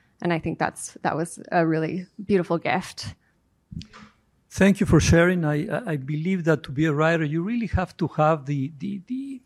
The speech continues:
Speaker 2: the ability and the courage, uh, to express your feelings, uh, to express your soul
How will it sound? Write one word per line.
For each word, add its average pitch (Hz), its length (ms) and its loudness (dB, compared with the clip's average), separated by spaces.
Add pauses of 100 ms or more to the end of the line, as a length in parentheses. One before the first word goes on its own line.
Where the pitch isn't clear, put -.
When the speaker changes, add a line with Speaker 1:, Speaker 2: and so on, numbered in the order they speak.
(480)
Speaker 2:
the 139 140 -2
ability 180 640 0
and 139 120 2
the 120 100 -4
courage, 143 580 2 (580)
uh, 147 160 0 (720)
to 151 120 0
express 165 560 2
your 151 140 -6
feelings, 151 600 -6
uh, 135 400 -10 (240)
to 127 380 -4 (200)
express 151 540 -2
your 131 140 -2
soul 135 480 -6